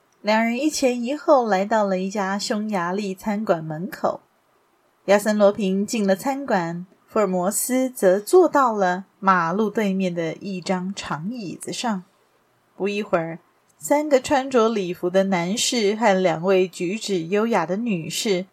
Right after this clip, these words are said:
走到亚森·罗平的桌边，和他友好且热络地交谈起来。福尔摩斯从记事本上撕下一张纸，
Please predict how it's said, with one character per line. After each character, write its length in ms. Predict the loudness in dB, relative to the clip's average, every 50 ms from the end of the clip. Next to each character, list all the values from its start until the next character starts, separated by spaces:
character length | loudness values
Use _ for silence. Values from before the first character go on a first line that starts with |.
| _ _ _ _
走 180 | 2 4 6 6
到 140 | 6 6 6
亚 200 | 6 4 4 4
森· 200 | 4 2 2 2 2
罗 160 | 0 0 0
平 180 | 0 -2 -2
的 80 | 0 0
桌 260 | 2 6 6 6 6
边， 360 | 6 4 2 0 0 0 -4 -10 _ _ _ _ _ _ _ _ _
和 200 | 0 0 0 2
他 240 | 2 0 0 0
友 320 | 0 0 2 2 2 2 0
好 400 | -2 0 2 4 4 4 2 -2
且 260 | -4 -2 0 0 0
热 340 | 0 0 0 2 4 4 4
络 260 | 4 4 2 2 2
地 320 | 0 -2 -2 -2 -4 -8 -8
交 220 | -4 -2 -2 -2 -2
谈 280 | -4 -6 -6 -6 -8
起 220 | -10 -8 -8 -8 -8
来。 380 | -6 -8 -8 -8 -8 -10 -12 -14 _ _ _ _ _ _ _ _ _ _ _ _ _ _ _ _
福 120 | 2 4
尔 120 | 4 6
摩 240 | 4 4 2 2 2
斯 400 | 0 -2 -2 -2 0 0 0 -2
从 340 | -4 -2 -2 0 0 0 -2
记 200 | -2 -4 -4 -4
事 180 | -4 -4 -2 0
本 260 | 2 0 0 0 -2
上 340 | 0 2 2 2 2 2 -2
撕 200 | -2 -4 -6 -4
下 280 | -2 -2 0 0 0
一 100 | 0 0
张 320 | 0 0 0 -2 -2 -4 -4
纸， 300 | -4 -4 -4 -4 -6